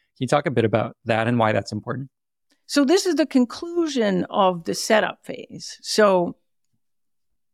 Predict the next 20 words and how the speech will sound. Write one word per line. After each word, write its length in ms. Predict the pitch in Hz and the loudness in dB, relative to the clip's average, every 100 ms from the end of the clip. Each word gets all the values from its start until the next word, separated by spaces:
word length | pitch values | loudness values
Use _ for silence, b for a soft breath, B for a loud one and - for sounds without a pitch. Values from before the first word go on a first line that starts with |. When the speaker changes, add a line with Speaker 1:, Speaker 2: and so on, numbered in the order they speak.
| _ _ | _ _
Speaker 2:
you 120 | - 214 | 0 2
know, 160 | 170 | 2
if 180 | 180 - | -2 2
I'm 460 | 247 240 233 208 - _ _ | 2 4 2 2 -4 _ _
Help 200 | - 277 | -2 -2
Scout, 300 | - 190 185 | 0 -4 -4
for 140 | - 175 | -4 -4
example, 360 | 170 170 170 | -2 -4 -4
the 80 | 180 | -4
conclusion 600 | 226 220 320 339 254 196 | -2 0 2 2 2 0
is, 260 | 175 170 - _ _ _ _ | -2 -4 -10 _ _ _ _
you 100 | 220 | 0
know, 100 | 196 | 2
we 100 | 185 | 2
say, 180 | 202 254 | 0 2
"Look, 240 | 330 285 - | 4 2 0
like, 200 | 180 - _ | -4 -6 _
you 380 | 139 143 220 269 | -14 -8 -2 2
really 220 | 403 349 | 2 4
want 260 | 262 214 | 4 2